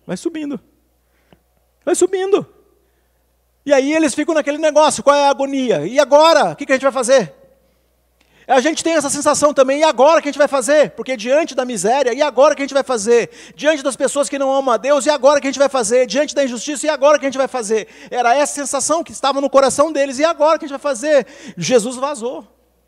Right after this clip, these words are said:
Abandonou a gente. E aí eles ficaram parados.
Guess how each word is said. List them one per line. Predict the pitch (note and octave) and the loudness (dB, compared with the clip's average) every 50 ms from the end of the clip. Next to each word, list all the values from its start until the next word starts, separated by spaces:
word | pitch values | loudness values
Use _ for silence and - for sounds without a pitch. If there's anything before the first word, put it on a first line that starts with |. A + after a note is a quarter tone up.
| _ _ _ _ _ _ _ _ - | _ _ _ _ _ _ _ _ -6
Abandonou | F3 C4 D4+ F4 F#4 E4 E4+ F4 | -2 -2 -2 0 -2 -2 -2 -2
a | E4+ | -2
gente. | A3 B3+ C4+ F4+ F4+ - - _ _ _ _ _ _ _ _ _ _ _ _ _ _ _ _ _ _ _ _ _ _ _ _ _ _ _ _ _ _ _ _ | -4 -6 -8 -10 -12 -16 -20 _ _ _ _ _ _ _ _ _ _ _ _ _ _ _ _ _ _ _ _ _ _ _ _ _ _ _ _ _ _ _ _
E | A3 C4 | -2 0
aí | C4+ G3+ F#3 G3+ | 0 2 4 2
eles | G#3+ A#3+ G#3+ - | 0 0 0 -6
ficaram | - C#4+ D4+ D4+ | -4 -2 -2 0
parados. | - F4 F4+ F4+ F4 F4 E4+ D#4+ G#3 - - - | 0 0 0 0 0 -2 -2 -4 -6 -16 -18 -20